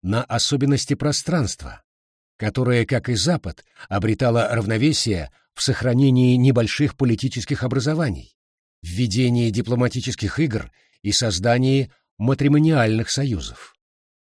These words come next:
При этом, не имея соперника, Византийская империя продолжала пользоваться этими механизмами.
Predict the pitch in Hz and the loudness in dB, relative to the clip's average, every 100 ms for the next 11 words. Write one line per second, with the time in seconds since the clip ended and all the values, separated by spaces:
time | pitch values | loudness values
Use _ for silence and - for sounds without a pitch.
0 | _ - 107 104 143 139 107 107 110 117 | _ -4 0 2 2 0 0 0 0 0
1 | 123 107 120 101 151 123 98 69 60 _ | 0 -2 -2 -2 -2 -2 -4 -8 -16 _
2 | _ _ 78 101 101 120 113 139 123 - | _ _ -4 -2 0 0 2 0 0 0
3 | 113 107 113 98 131 131 131 120 131 139 | 0 0 -2 0 0 2 2 0 0 0
4 | 156 113 175 131 90 - 135 113 113 117 | 0 0 0 0 -2 0 0 2 0 -2
5 | - 113 95 _ _ - 113 101 110 110 | -2 -2 -4 _ _ -4 -4 -2 -2 -2
6 | 110 113 - 120 90 - 60 - | -2 -6 -4 -6 -6 -8 -14 -18